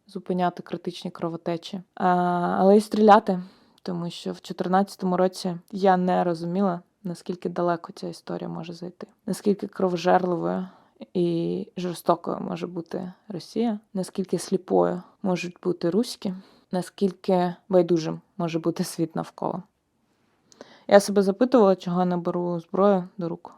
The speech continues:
І знала, що стрілятиму я гірше, ніж фотографуватиму.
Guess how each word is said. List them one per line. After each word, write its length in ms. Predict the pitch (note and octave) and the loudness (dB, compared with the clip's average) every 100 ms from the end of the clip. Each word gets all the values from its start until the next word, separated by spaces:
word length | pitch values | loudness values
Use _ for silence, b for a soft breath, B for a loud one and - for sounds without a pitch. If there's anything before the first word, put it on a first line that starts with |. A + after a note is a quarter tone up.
| - | 0
І 80 | |
знала, 400 | G3+ G3+ G3+ G3 | 4 6 8 8
що 480 | F#3+ - G3 F3+ F3+ F3 B B | 4 0 2 4 2 -4 B B
стрілятиму 640 | - G3 F#3+ F#3 F#3+ F3+ | -16 -2 2 4 2 -2
я 80 | F3+ | -2
гірше, 500 | E3+ E3+ - - F3+ - G3 | -2 -4 -6 -12 -12 -12 -10
ніж 160 | F3 | -10
фотографуватиму. 1120 | - - D#3+ D#3+ - - G3+ E3 - F3+ F3 | -10 -8 -8 -8 -14 -14 -6 -6 -6 -14 -14